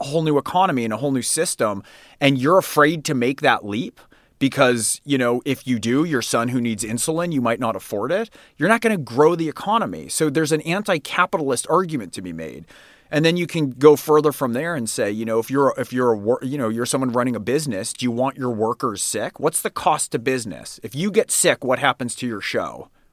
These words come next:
Right? If your engineers get sick, if your producers get sick,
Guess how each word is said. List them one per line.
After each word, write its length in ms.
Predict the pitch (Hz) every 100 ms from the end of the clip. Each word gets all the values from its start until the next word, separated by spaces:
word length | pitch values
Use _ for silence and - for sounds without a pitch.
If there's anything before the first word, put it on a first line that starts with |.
| _
Right? 240 | 117 123 131
If 140 | -
your 200 | 143 143
engineers 540 | 143 131 139 143 131 107
get 220 | 117 -
sick, 300 | - 95 113
if 100 | 113
your 100 | 120
producers 500 | 131 139 143 123 101
get 220 | 101 -
sick, 440 | - 82 - -